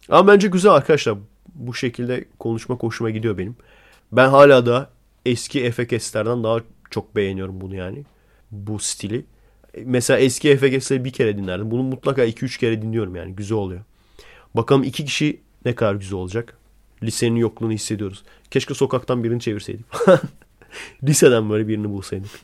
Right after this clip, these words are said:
Evet, biz sıfır saniye, bir saniyelik bir ara veriyoruz. Tabii o size bir saniye gibi gelecek. Daha sonra geri geleceğiz. Mete yeni konu bulsun bu arada. Bir de konuştuklarımızı silersin abi.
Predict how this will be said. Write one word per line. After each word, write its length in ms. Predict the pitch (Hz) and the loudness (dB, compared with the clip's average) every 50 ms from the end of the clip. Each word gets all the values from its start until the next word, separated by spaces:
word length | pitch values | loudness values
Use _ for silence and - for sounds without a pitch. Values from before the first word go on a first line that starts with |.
| _ - _ _ _ _ _ _ _ _ _ - | _ -20 _ _ _ _ _ _ _ _ _ 2
Evet, 460 | 165 175 160 139 127 - - - - - | 6 8 8 8 8 6 0 -10 -12 -12
biz 520 | 107 113 120 151 170 185 185 175 180 - _ _ _ _ _ _ _ _ - | -8 -4 -2 0 0 0 -2 -4 -6 -10 _ _ _ _ _ _ _ _ -12
sıfır 440 | - - - - 170 - 170 165 151 | -8 -2 0 0 2 2 0 -2 -2
saniye, 580 | - - 147 131 123 120 117 117 120 127 117 | 0 0 2 2 2 2 2 2 2 2 0
bir 120 | 120 147 143 | 0 -2 0
saniyelik 520 | - - 135 127 120 120 120 127 123 - | 0 2 2 2 2 2 0 -2 -2 -2
bir 140 | 135 117 120 | 0 2 2
ara 120 | 120 123 123 | 4 4 4
veriyoruz. 580 | 120 110 104 101 101 120 135 139 - - - - - - _ - _ _ _ _ _ _ _ _ _ _ _ _ _ - | 2 2 0 -2 -4 -6 -8 -10 -12 -18 -20 -20 -20 -20 _ -20 _ _ _ _ _ _ _ _ _ _ _ _ _ -8
Tabii 180 | 104 95 101 | -4 -2 -2
o 60 | 101 | -2
size 320 | 98 - - 107 113 107 101 | -2 -2 -4 -4 -4 -2 -4
bir 100 | 104 101 | -4 -6
saniye 280 | - - 98 90 90 | -6 -6 -4 -4 -6
gibi 180 | 92 95 90 - | -6 -10 -10 -8
gelecek. 440 | - 98 92 90 120 131 - - _ _ _ _ _ _ _ _ _ - _ _ _ _ _ _ _ - | -6 -6 -6 -6 -6 -8 -8 -10 _ _ _ _ _ _ _ _ _ -20 _ _ _ _ _ _ _ -2
Daha 180 | 101 110 113 | 0 0 0
sonra 220 | - - 113 107 107 | 0 -2 -2 -2 -2
geri 220 | 101 107 104 101 | -2 -4 -4 -4
geleceğiz. 560 | 104 104 101 95 113 120 120 - - - - _ _ _ _ _ _ _ _ _ _ _ _ _ _ - - - _ _ _ _ - | -4 -4 -4 -2 -2 -4 -4 -4 -8 -14 -18 _ _ _ _ _ _ _ _ _ _ _ _ _ _ -20 -20 -20 _ _ _ _ -10
Mete 220 | 104 101 - - 107 | -10 -6 -4 -2 -2
yeni 140 | 104 104 | -2 -2
konu 260 | 104 - 101 101 98 92 | -2 -4 -4 -4 -4 -6
bulsun 300 | 92 - - - 92 90 | -10 -10 -10 -10 -8 -6
bu 100 | 87 85 | -6 -6
arada. 300 | 85 92 98 113 117 - _ - - | -8 -8 -8 -10 -12 -12 _ -10 -4
Bir 80 | 107 | -2
de 140 | 107 107 104 | 0 -2 0
konuştuklarımızı 680 | - - 113 110 110 - - - - 98 101 104 107 107 | -2 -4 -4 -4 -4 -8 -12 -10 -10 -8 -8 -8 -8 -10
silersin 420 | - - 104 95 92 - - 95 | -8 -6 -6 -6 -6 -6 -8 -10
abi. 220 | 87 82 85 98 | -8 -8 -10 -12